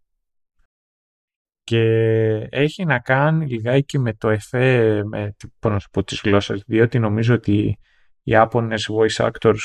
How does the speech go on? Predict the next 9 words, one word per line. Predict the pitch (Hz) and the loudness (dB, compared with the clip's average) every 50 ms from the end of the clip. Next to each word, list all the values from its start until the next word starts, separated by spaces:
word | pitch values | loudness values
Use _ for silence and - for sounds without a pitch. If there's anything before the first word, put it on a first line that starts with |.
| - | -2
ως | - 117 113 - | 0 0 0 0
επιτοπλίστων | - - - - 107 101 - 110 107 - - 123 120 | -6 -10 -4 -4 -4 -2 0 -2 -2 0 0 0 0
υπάρχει | 117 113 - - 113 110 110 - - | 0 -2 -2 0 0 0 0 -2 -2
πολύ | - 110 110 113 | 0 0 0 2
μεγαλύτερο | 123 123 117 - 117 117 120 - - - 107 104 | -2 -4 -4 -2 -2 -2 -2 -4 0 0 2 4
εύρος | 101 110 113 110 110 107 107 - - | 4 4 2 2 0 -4 -4 -4 -6
στις | - - 98 - | -8 -6 -8 -4
φωνές | - - 104 101 107 107 107 107 107 110 107 - - | 0 2 2 2 2 -2 0 0 0 0 0 -2 -4
και, | - 107 104 101 104 98 - - | -4 -2 0 0 -2 -2 -6 -8